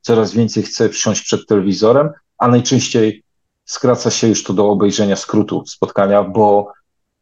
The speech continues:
ja szczerze powiedziawszy, no, jak będzie mecz, mm, nie wiem, Zawiercie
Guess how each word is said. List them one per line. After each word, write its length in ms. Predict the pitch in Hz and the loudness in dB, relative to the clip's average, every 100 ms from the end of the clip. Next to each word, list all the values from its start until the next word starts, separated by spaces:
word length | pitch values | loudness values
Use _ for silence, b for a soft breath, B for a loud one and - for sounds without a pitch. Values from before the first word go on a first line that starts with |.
| - | -2
ja 160 | 113 139 | 0 0
szczerze 280 | - 131 | 0 0
powiedziawszy, 580 | 131 127 127 - 135 131 - | 2 2 0 2 2 2 0
no, 300 | 120 127 131 | 0 2 2
jak 160 | 127 110 | 0 2
będzie 280 | 131 127 120 | 2 2 4
mecz, 560 | 123 117 - - - _ _ _ _ _ _ _ _ _ _ _ _ _ _ _ _ _ 98 | 2 0 -6 -10 -14 _ _ _ _ _ _ _ _ _ _ _ _ _ _ _ _ _ -18
mm, 520 | 90 90 90 87 92 | -16 -14 -14 -14 -12
nie 120 | 90 | -12
wiem, 160 | 80 80 | -14 -2
Zawiercie 680 | 104 117 113 - 107 101 | 0 2 0 0 2 2